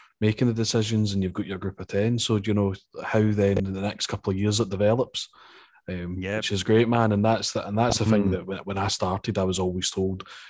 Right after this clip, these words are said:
Speaker 1: "Youth work is all about doing yourself out a job. So you need
Speaker 2: Aye,
Speaker 1: to,
Speaker 2: aye.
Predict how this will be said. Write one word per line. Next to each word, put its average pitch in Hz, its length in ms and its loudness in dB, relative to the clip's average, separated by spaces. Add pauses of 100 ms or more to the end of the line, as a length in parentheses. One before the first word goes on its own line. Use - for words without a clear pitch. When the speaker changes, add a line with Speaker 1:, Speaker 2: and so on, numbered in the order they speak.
(100)
Speaker 1:
"Youth 107 180 0
work 110 180 2
is 98 120 0
all 95 100 4
about 90 220 -2
doing 98 200 0
yourself 92 340 0
out 92 120 -2
a 98 40 -4
job. 101 280 0 (100)
So - 200 -6
you 190 120 -2
need 101 120 0
Speaker 2:
Aye, 139 280 2 (120)
Speaker 1:
to, 110 40 -2
Speaker 2:
aye. 156 280 -4